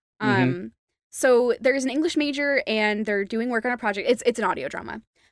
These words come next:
Speaker 2: Um, doing work on a project based on Confessions of an English Opium Eater. Um, this is a well-known autobiographical account of a laudanum addict. This was written by an English essayist back in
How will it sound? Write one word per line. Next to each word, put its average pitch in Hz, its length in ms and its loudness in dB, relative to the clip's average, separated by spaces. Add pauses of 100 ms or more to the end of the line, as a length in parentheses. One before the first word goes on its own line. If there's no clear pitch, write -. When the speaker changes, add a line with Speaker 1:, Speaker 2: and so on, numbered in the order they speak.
(140)
Speaker 2:
Um, 220 260 0
doing 262 180 0
work 294 160 0
on 269 100 2
a 277 60 -4
project 285 480 0
based 240 320 -6
on 220 340 2 (160)
Confessions 330 600 2
of 240 180 -2
an 226 180 -2
English 269 400 -2 (140)
Opium 262 420 -4
Eater. 311 320 -4 (460)
Um, 202 220 -2
this 320 180 2
is 381 200 2
a 233 300 -2
well-known 208 480 0 (420)
autobiographical 214 640 0
account 349 460 0
of 220 140 -2
a - 20 -2
laudanum 220 640 0
addict. 302 420 -2 (380)
This 233 100 -10
was 233 120 -2
written 240 180 2
by 226 120 2
an 220 100 2
English 220 280 -2
essayist 202 840 -4
back 202 280 -4
in 190 380 -6